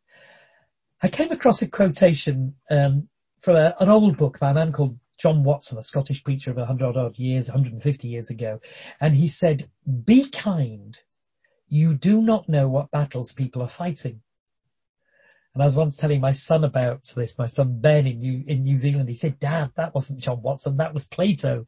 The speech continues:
<laughs> I have no idea who originally said it, but it's a great truth. Be kind. You do not know what battles people are fighting. Young Life organise every year a, um, a sports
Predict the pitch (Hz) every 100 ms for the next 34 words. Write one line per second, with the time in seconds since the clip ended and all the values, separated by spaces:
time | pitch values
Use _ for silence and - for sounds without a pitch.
0 | - - - 226 - 233 - 190 196 202
1 | - 151 214 160 - - - 196 180 165
2 | 156 151 151 139 180 143 127 - - -
3 | 131 139 143 139 147 135 - 123 - 165
4 | - 127 110 110 110 _ _ _ _ _
5 | _ _ _ _ _ - 135 151 175 175
6 | 170 160 147 127 123 135 139 139 120 117
7 | - - 131 123 117 - 135 127 - 120
8 | 117 _ _ _ _ _ _ _ - -
9 | - - - _ _ _ _ _ _ -
10 | - _ _ 175 214 226 160 117 123 -
11 | - - _ - - _ 175 165 147 139
12 | 135 135 131 135 120 131 123 120 117 117
13 | 135 - 131 127 123 120 123 127 - _
14 | _ 135 - 190 160 - - -